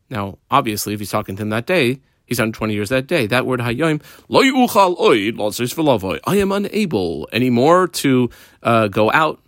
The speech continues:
and go back, whether that was within the reality of Torah,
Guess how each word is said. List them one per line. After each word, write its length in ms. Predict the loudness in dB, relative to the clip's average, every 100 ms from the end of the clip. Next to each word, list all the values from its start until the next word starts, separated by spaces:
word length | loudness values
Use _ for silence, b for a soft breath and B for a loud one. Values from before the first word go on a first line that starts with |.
| _
and 80 | -10
go 120 | -8
back, 400 | -2 0 0 -2 b b b _
whether 160 | -6
that 220 | -2 -4 -2
was 500 | -2 -2 -4 -6 -8
within 560 | -8 -6 -6 -4 -6
the 520 | -6 -6 -6 -6 -8 -14 _
reality 400 | -4 -4 -4 -6
of 140 | -10
Torah, 520 | -8 2 6 6 4